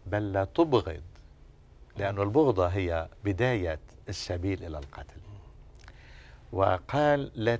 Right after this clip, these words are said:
تشتهي"، ومن نظر إلى امرأة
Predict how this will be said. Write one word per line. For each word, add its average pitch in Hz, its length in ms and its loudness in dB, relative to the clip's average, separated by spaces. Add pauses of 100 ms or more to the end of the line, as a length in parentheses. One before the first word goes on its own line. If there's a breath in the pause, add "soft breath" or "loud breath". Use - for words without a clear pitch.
(140)
تشتهي"، 98 680 2 (340)
ومن 90 380 -4
نظر 98 560 2 (560 soft breath)
إلى 82 420 -4 (400 soft breath)
امرأة 92 840 -4